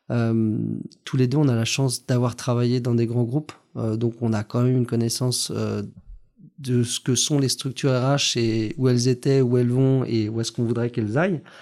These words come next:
Euh, et ces thèmes nous ont paru, euh, bon,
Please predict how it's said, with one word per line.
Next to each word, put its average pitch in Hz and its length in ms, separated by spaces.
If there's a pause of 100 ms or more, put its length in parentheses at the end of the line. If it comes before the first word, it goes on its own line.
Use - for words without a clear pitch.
(560)
Euh, 123 260
et 131 100
ces 123 240
thèmes 160 200
nous 143 200
ont 139 240
paru, 143 520
euh, 131 280
bon, 131 420